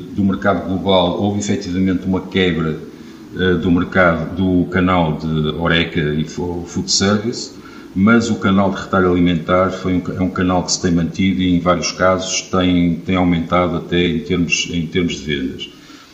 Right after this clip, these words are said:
E, portanto, isso foi-nos permitindo, eh, durante, desde que se iniciou esta pandemia, ter uma atividade,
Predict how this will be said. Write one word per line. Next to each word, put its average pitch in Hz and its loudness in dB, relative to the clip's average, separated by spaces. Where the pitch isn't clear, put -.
E, - -4
portanto, 107 0
isso - -6
foi-nos 107 2
permitindo, 87 0
eh, 90 0
durante, 87 0
desde 95 2
que - -12
se - -2
iniciou 90 2
esta 85 -4
pandemia, 85 0
ter 101 4
uma 87 4
atividade, 87 2